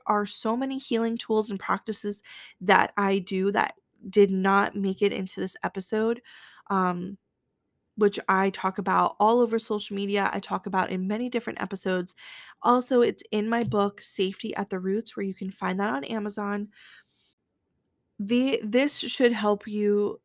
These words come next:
to understand a little bit more of where you can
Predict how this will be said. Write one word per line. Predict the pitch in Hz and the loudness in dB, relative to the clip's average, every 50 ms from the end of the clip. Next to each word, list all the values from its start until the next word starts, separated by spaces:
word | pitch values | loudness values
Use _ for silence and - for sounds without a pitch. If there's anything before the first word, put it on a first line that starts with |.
| _ - | _ -6
to | - - 214 190 - | -2 0 0 0 0
understand | 208 208 202 214 214 214 202 - - - 220 202 190 190 196 196 190 190 202 220 - - | 0 -2 0 0 0 0 0 -2 -4 -2 -2 0 0 0 0 0 -2 -4 -6 -10 -10 -6
a | - 208 | -4 -4
little | 196 190 202 208 208 208 | 0 2 2 2 2 2
bit | 226 220 - 214 | 0 -2 -2 -2
more | 196 190 190 190 190 190 185 185 185 185 - - - | -2 -2 -2 0 0 0 -2 -2 -2 -4 -4 -6 -8
of | 208 - - | -8 -8 -8
where | 190 185 196 196 196 196 | -8 -6 -4 -4 -4 -4
you | 202 202 208 202 | -4 -6 -8 -10
can | - - 208 196 196 190 185 | -8 -6 -4 -4 -4 -4 -4